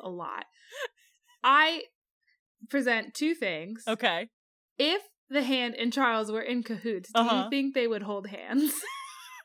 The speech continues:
Speaker 2: Ooh, okay. I don't like that imagery. 'Cause first off, would it, if you were ho-, okay. <laughs>
Speaker 1: Because
Speaker 2: If
Speaker 1: if
Speaker 2: you were
Speaker 1: they're in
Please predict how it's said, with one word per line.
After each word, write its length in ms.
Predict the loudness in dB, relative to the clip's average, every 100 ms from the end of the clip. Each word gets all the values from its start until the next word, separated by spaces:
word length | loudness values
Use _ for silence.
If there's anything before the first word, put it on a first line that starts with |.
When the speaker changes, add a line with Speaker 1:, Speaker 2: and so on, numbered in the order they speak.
| -16 -16 -16 -20 _ _ 6 6
Speaker 2:
Ooh, 600 | 6 0 2 2 4 4
okay. 640 | 6 4 8 8 8 2 -4 -8 _
I 220 | 6 6
don't 460 | 4 4 4 4 2
like 280 | 2 2
that 220 | 2 2 2
imagery. 920 | -2 -2 -4 -6 -6 -4 -4 -4 -8 -12 _ _ -10
'Cause 240 | -4 -2 0
first 320 | 4 4 6
off, 180 | 4 4
would 140 | 2 4
it, 120 | 4 -2 -20 _ -20 -20 -20 _ _ _ _ _ _
if 200 | 2 2
you 120 | 2
were 140 | 2
ho-, 140 | 4 2 2
okay. 340 | -6 -4 -8 -14 _
<laughs> 60 | -16 -14 -14 -10 -10 -12 _ -20 0
Speaker 1:
Because 240 | 2 4
Speaker 2:
If 40 | 4
Speaker 1:
if 60 |
Speaker 2:
you 40 | 4
were 40 |
Speaker 1:
they're 160 | 4 4
in 140 | 2